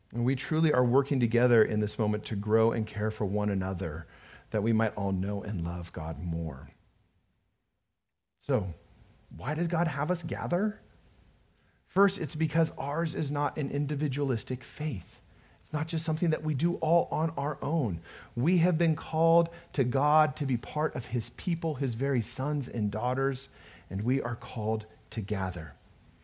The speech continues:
And we gather in multiple different ways, really, really small one-on-one to smaller groups to mid-sized groups, but we don't neglect gathering as a large group of people, this body of Christ together. And in various ways and sizes,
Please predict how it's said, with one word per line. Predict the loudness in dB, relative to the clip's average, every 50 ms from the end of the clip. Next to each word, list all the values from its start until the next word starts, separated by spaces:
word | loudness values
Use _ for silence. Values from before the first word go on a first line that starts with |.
| -20 _ -20 -20 -20 -14 -6
And | -2 2
we | 2 4
gather | 4 4 6 6 6 6 6 6
in | 4 4 2 2 2
multiple | 2 4 6 6 8 8 8 8 6 4 6 6 4
different | 4 4 2 4 2 0 2
ways, | 4 4 4 6 4 2 0 -4 -10 -14 -6 0
really, | 2 6 6 6 6 6
really | 8 8 8 8 8
small | 4 4 4 6 6 8 8
one-on-one | 6 4 4 4 4 2 2 2 2 4 4 4 4 4
to | 2 0 -4
smaller | -4 -4 -2 0 2 4 4 4 2 2
groups | 0 0 -2 -2 -2 -4 -2
to | 0 2
mid-sized | 4 4 4 2 0 0 0 0 2 2 0 2
groups, | 0 0 0 0 -4 -12 -14 -16 -20 -20 -20 -20 -20 -20 -20 -20 _ _ _ _
but | -6 -4 -2
we | -2 -2
don't | 0 0 2 0 0 0 0
neglect | -2 -2 0 0 0 -2 -2 -4 -8 -6
gathering | -4 -2 -2 -2 -2 0 0 0 0 0 -2 -4 -6 -10
as | -8 -8 -4 -2
a |
large | -2 -2 0 -2 -2 -2 -4 -4
group | -4 -6 -6 -6 -6
of | -10
people, | -8 -8 -12 -12 -12 -8
this | -2 -2 -2 0
body | 0 0 2 4 4 6 6 6 6 4 2 0 -4 -10 -2
of | 0 0 0 0 -2 -8 -20 -20 -20
Christ | -18 -10 0 2 4 4 4 4 2 -4 -10 -12 -10
together. | -4 -2 -2 0 2 4 4 4 4 4 4 2 2 0 -2 -6 -14 -20 -20 -20 -20 -16 -6 0
And | 2
in | 2 4
various | 6 8 8 8 8 8
ways | 4 6 6 6 6
and | 4 0
sizes, | 0 2 4 4 6 6 4 4 4 4 4 2 -2 -8